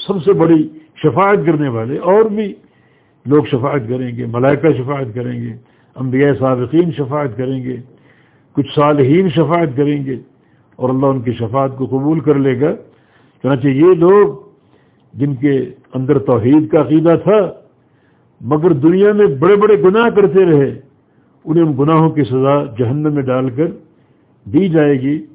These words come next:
اور پھر توحید کی برکت سے وہ نکالے جائیں گے۔ اور ان کا نکالا جانا اللہ تعالیٰ کی مشیت کے ساتھ ہوگا، اور اس سے قبل ان کے نکالے جانے کی سفارش، شفاعت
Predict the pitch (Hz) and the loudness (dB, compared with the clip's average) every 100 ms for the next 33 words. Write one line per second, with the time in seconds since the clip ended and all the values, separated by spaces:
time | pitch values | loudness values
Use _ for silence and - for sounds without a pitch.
0 | _ _ _ _ 117 131 139 113 127 127 | _ _ _ _ -8 -4 -2 0 2 2
1 | 135 135 117 120 113 123 127 123 120 131 | 0 -2 -2 -4 -4 -6 -6 -8 -6 -2
2 | 170 170 143 139 131 135 135 _ _ _ | 2 2 2 -2 -4 -6 -8 _ _ _
3 | _ _ _ - 156 170 180 160 156 151 | _ _ _ -4 -2 0 0 0 0 2
4 | 160 165 151 165 190 214 233 - _ _ | 2 2 2 0 0 -2 -4 -14 _ _
5 | _ - 147 156 139 135 135 123 117 170 | _ -6 -2 0 0 0 -2 -6 -4 0
6 | 180 156 156 120 147 139 131 151 170 196 | 2 2 0 0 0 0 0 0 -2 -4
7 | - _ _ 127 156 - 175 156 190 208 | -8 _ _ -2 0 0 0 0 2 2
8 | 185 165 156 151 156 131 131 131 123 123 | 0 0 -4 -2 -2 0 -2 -2 -2 -4
9 | 123 117 147 202 214 - _ _ _ _ | -4 -4 -4 -4 -6 -18 _ _ _ _
10 | - 123 - 147 175 175 - - 127 151 | -6 -4 0 2 4 2 0 -4 -2 0
11 | 208 190 | 0 0